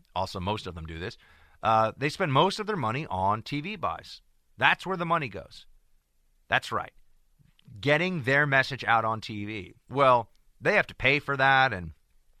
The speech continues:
the campaigns also have to say, you know, "Sponsored by," or, you know, "Paid for by the blah, blah, blah campaign."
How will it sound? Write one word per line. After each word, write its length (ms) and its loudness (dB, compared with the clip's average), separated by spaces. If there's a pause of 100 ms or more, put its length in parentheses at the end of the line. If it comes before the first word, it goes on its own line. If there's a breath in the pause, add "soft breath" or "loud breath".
(240)
the 80 -8
campaigns 600 0
also 220 -2
have 60 -10
to 80 -16
say, 180 -6
you 60 -8
know, 160 -10
"Sponsored 440 -4
by," 180 -6
or, 180 -10
you 60 -10
know, 60 -10
"Paid 220 -2
for 160 -6
by 140 -10
the 80 -16
blah, 180 -4
blah, 120 -8
blah 200 -4
campaign." 400 -10